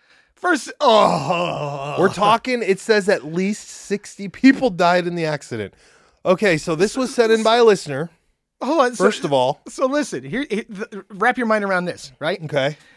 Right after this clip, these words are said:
Speaker 1: This would be like if the United States
Speaker 2: Bro, let's
Speaker 1: had, uh, hear me out, hear me
Speaker 2: Yeah.
Speaker 1: out, had a hundred governors.
Speaker 2: Okay.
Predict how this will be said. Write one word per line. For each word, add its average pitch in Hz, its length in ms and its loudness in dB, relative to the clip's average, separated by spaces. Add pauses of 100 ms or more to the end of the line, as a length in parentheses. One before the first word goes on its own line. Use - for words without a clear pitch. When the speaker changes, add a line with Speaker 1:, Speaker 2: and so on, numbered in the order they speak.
(160)
Speaker 1:
This 285 280 -2
would 392 160 0
be 294 140 0
like 196 380 2 (1200)
if 202 160 -4
the 214 80 -6
United 202 360 0
States 165 600 -6
Speaker 2:
Bro, 254 360 2
let's 311 320 -4
Speaker 1:
had, 214 300 2
uh, 208 100 -6 (180)
hear 247 180 -2
me 254 100 0
out, - 120 -6
hear 220 160 -4
me 190 120 0
Speaker 2:
Yeah. 139 60 -2
Speaker 1:
out, - 80 -14 (260)
had 220 180 2
a 202 60 2
hundred 214 380 2
governors. 175 520 0 (1000)
Speaker 2:
Okay. 147 340 -4